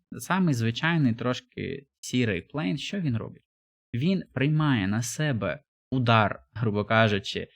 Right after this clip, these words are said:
від всього світла і м'ягесенько відбиває на нашу сцену. Що це нам взагалі дає? Це дає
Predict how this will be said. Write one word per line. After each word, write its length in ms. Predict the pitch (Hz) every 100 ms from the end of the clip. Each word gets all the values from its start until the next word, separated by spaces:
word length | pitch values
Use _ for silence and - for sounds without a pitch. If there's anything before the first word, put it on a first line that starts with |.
| _ 117
від 140 | 117
всього 420 | - - 117 110
світла 520 | 110 - 190 - 123 -
і 240 | 165 - 135
м'ягесенько 1120 | 123 127 110 139 165 165 - 117 104 - - _ -
відбиває 1000 | 117 139 117 123 107 110 143 151 110 - _ _ 113
на 200 | 127 131
нашу 380 | 117 131 123
сцену. 500 | 120 - 113 98 87 - _ -
Що 340 | - - 170
це 260 | 175 - 123
нам 160 | 123 113
взагалі 440 | 104 101 98 110
дає? 380 | 107 98 78 - _ _ _ -
Це 440 | - 156 185 170
дає 640 | 110 120 113 120 156 180